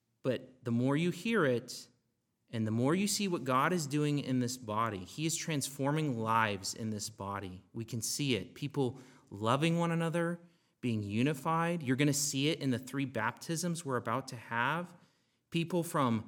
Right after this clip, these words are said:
a ninety-four-year-old man down to a twenty-somethings-year-old gal. That doesn't happen. That's God working. That's the power of the kingdom at work through the Spirit. And you sit here each week, if,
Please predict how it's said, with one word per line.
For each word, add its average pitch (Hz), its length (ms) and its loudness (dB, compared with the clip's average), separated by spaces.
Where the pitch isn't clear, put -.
a 117 100 -6
ninety-four-year-old 165 1040 2
man 156 360 2
down 135 240 2
to 127 160 0
a - 20 2
twenty-somethings-year-old 147 1500 -2
gal. 147 480 0
That 143 180 -2
doesn't 151 240 0
happen. 98 500 -6
That's 151 280 0
God 110 320 2
working. 107 400 -2
That's 143 260 4
the - 140 -2
power 123 500 2
of 104 180 -4
the 104 80 -6
kingdom 110 560 -2
at - 200 -10
work 110 380 -4
through 120 280 -4
the 104 100 -6
Spirit. - 600 -8
And 110 140 2
you 127 100 4
sit 254 260 2
here 196 220 2
each 120 320 -4
week, 123 300 0
if, 147 240 2